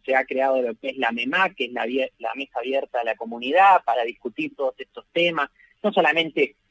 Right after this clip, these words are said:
eh, ambientales, sino también de desarrollo de proveedores, un montón de cuestiones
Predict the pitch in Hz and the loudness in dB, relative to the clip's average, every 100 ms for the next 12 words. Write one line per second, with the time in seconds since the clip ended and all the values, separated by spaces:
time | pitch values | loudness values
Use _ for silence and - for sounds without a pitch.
0 | _ - 139 123 120 117 113 107 240 - | _ -2 2 2 2 0 0 -2 -8 -20
1 | - 123 120 127 127 196 214 - 139 135 | -6 -6 -4 -6 2 4 4 -2 -10 -6
2 | 123 135 135 120 113 117 127 139 139 120 | -6 -4 -4 -4 -4 -6 -6 -6 -6 -6
3 | 117 113 123 143 190 165 151 127 - 202 | -4 -2 0 2 4 4 4 0 -2 -4
4 | 165 170 185 170 147 127 - 180 165 | -2 -2 -2 -2 -4 -6 -6 -4 -6